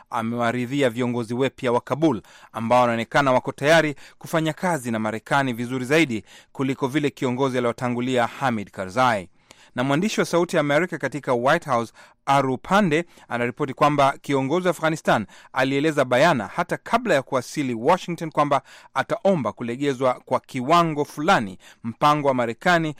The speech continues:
kuwaondoa wanajeshi wake. Rais Obama alikubaliana naye jana na kutangaza kwamba kiwango cha wanajeshi hakitopunguzwa hadi elfu tano mia tano ifikapo mwisho wa mwaka huu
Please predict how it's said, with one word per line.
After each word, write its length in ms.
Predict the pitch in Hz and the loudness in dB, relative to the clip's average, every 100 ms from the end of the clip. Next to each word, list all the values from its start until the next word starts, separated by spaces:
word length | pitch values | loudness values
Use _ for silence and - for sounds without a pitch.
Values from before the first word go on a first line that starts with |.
| - _ | -16 _
kuwaondoa 560 | 143 143 147 156 170 | 0 2 2 2 4
wanajeshi 480 | 113 104 104 98 - | 2 -2 -8 -10 -4
wake. 340 | 110 - 104 90 _ _ _ _ _ | -4 -4 -10 -12 _ _ _ _ _
Rais 260 | 120 139 127 | -2 -2 -2
Obama 460 | 143 135 160 156 156 | 0 4 4 2 0
alikubaliana 720 | 139 147 160 156 160 160 160 | 0 -2 0 2 2 2 0
naye 420 | 175 170 127 107 | 2 2 0 -2
jana 420 | 120 127 143 175 | 0 2 2 0
na 120 | 127 | -4
kutangaza 720 | 110 - 131 123 131 139 117 | -6 -6 -4 -2 2 0 0
kwamba 360 | 113 113 113 143 - - | -2 -2 -2 -4 -6 -20
kiwango 400 | - 135 151 156 | -8 0 2 2
cha 120 | 147 139 | -2 -2
wanajeshi 500 | 131 139 151 - 135 | -2 -2 -4 -4 -6
hakitopunguzwa 920 | 123 - 220 185 - 156 160 156 139 | -6 -6 -4 -4 -4 -4 -2 2 0
hadi 360 | 120 151 143 143 | 0 0 0 -2
elfu 380 | 151 143 - | -8 -10 -10
tano 420 | 135 156 143 143 135 | -6 -2 -2 -2 -4
mia 260 | 127 131 | -4 -4
tano 420 | - 196 175 127 113 - - | -2 0 0 0 -6 -14 -16
ifikapo 460 | 127 143 160 143 | -12 -6 -4 -4
mwisho 300 | 131 139 127 | -4 -6 -6
wa 40 | 131 | -6
mwaka 240 | 123 - | -6 -4
huu 240 | 123 190 | -2 0